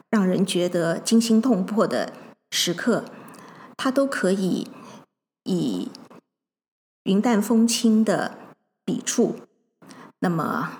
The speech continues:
呃，娓娓道来。可是也是这样的一种呃，写法，它才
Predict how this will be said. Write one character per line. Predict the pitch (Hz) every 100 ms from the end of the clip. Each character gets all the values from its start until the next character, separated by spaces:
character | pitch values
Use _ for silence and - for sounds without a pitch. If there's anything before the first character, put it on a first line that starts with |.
| - -
呃， | 165 139 - - - -
娓 | 190
娓 | 214 -
道 | - 175
来。 | 131 98 104 - - - - - - - -
可 | 220
是 | -
也 | 277 202
是 | - - 254 185 - - - - - _ _ _ _
这 | 277 233
样 | 220 180
的 | 185
一 | - 190
种 | 190 - - - - _ -
呃， | 165 - -
写 | - 170 202
法， | - 113 - - - - - -
它 | - 254
才 | 254 220 180